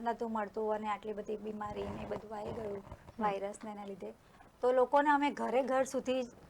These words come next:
Speaker 1: પહોંચાડ્યું છે અનાજ, ભોજન.
Speaker 2: હમ.
Speaker 1: પછી બાળકોના, નાના બાળકો બિચારા શું સમજે? એ તો ના સમજે ને કે કોરોના બીમારી છે કે ઘરની બહાર ના નીકળાય, કે મને ચોકલેટ ખાવા નહીં મળે, કે મને દૂધ પીવા નહીં મળે.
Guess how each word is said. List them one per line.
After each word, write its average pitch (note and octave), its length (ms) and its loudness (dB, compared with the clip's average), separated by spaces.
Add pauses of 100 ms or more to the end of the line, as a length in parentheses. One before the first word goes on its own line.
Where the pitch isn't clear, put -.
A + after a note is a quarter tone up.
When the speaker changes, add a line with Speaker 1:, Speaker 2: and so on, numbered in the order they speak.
(460)
Speaker 1:
પહોંચાડ્યું A#3+ 500 4
છે A#3+ 140 -2
અનાજ, G#3+ 400 0
ભોજન. A3 440 -2
Speaker 2:
હમ. G#3+ 500 -12
Speaker 1:
પછી B3+ 260 -2
બાળકોના, B3+ 680 8 (640)
નાના C4 300 8
બાળકો D4 400 8
બિચારા D4+ 360 6
શું D4 180 -2
સમજે? G#3 340 0
એ A3+ 200 0
તો D4 140 4
ના D4 140 8
સમજે C4+ 320 4
ને A#3+ 100 0
કે A#3 120 0
કોરોના A3+ 360 2
બીમારી A3 360 -2
છે A#3+ 100 -6
કે A#3 120 -4
ઘરની G#3 280 -8
બહાર G#3 180 2
ના G#3+ 120 -4
નીકળાય, G#3 300 -4
કે - 380 -12
મને A#3+ 180 0
ચોકલેટ A#3 420 -2
ખાવા A3+ 180 6
નહીં A3+ 140 -4
મળે, A3 240 0
કે A3+ 100 -4
મને A3 200 -2
દૂધ G#3+ 180 -4
પીવા G#3+ 280 0
નહીં G#3 160 -10
મળે. G3+ 160 -8